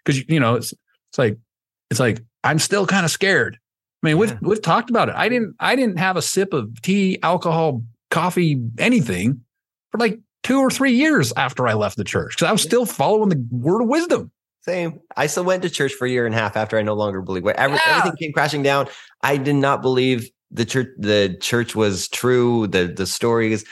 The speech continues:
Speaker 2: And I still went to church for a year and a half because I was terrified of leaving.
Speaker 1: Same, dude.
Speaker 2: I think there, you were talking about it. There's this thing of, like, you were hitting on it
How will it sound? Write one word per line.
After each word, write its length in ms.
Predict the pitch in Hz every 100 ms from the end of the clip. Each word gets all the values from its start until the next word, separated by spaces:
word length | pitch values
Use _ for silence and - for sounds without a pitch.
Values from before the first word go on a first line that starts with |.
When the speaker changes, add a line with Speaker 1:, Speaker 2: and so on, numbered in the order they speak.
| - _
Speaker 2:
And 100 | 123
I 60 | 151
still 180 | 151 170
went 140 | 160
to 40 | 151
church 240 | 175 160
for 140 | -
a 40 | 151
year 140 | 156
and 100 | 151
a 40 | 151
half 260 | 151 117
because 260 | 123 131 117
I 100 | 123
was 160 | 120 - -
terrified 600 | 131 135 135 110 98 85
of 120 | 101
leaving. 460 | 113 135 104 85 80 _ _ _ _
Speaker 1:
Same, 300 | - 160 160
dude. 340 | 135 123 117 _ _ _ - 110
Speaker 2:
I 100 | 127
think 160 | 165 151
there, 140 | 160
you 160 | 143 147
were 60 |
talking 280 | 147 160 160
about 160 | 143 120
it. 260 | 123 123
There's 200 | 131 127
this 160 | 127 -
thing 140 | 139
of, 80 | 131
like, 260 | 123 113 - _ _ _ _ _ _ _ _ _
you 140 | 127 123
were 60 |
hitting 200 | 139 139
on 100 | 131
it 220 | 120 -